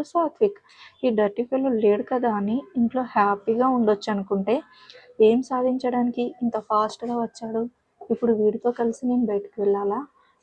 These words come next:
No way, అస్సలు వెళ్ళను అనుకుంది కీర్తి. "ఏంటి ఇద్దరు అలా ఆలోచిస్తూ ఉండిపోయారు?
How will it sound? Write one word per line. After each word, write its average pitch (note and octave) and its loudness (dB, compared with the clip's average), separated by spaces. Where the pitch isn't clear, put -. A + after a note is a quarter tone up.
No G#3 -2
way, G#3 2
అస్సలు A#3 -2
వెళ్ళను G3+ 2
అనుకుంది G3+ -2
కీర్తి. D4+ 0
"ఏంటి A#3+ 4
ఇద్దరు A3+ 2
అలా A3+ 0
ఆలోచిస్తూ B3 0
ఉండిపోయారు? A#3+ 0